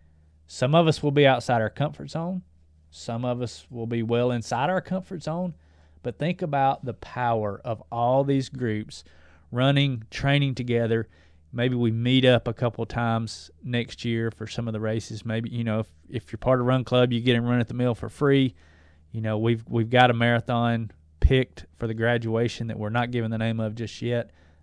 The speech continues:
Great location. What kind of impact can we make if we're all doing this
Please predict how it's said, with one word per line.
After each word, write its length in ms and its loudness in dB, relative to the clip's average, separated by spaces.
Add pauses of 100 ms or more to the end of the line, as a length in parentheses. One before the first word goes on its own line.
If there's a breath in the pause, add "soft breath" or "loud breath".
(160)
Great 240 2
location. 640 -4 (540 soft breath)
What 220 0
kind 240 0
of 100 -4
impact 540 -6
can 180 -10
we 140 -8
make 440 -6 (200)
if 200 -12
we're 100 -10 (140)
all 380 0
doing 460 -2
this 420 -12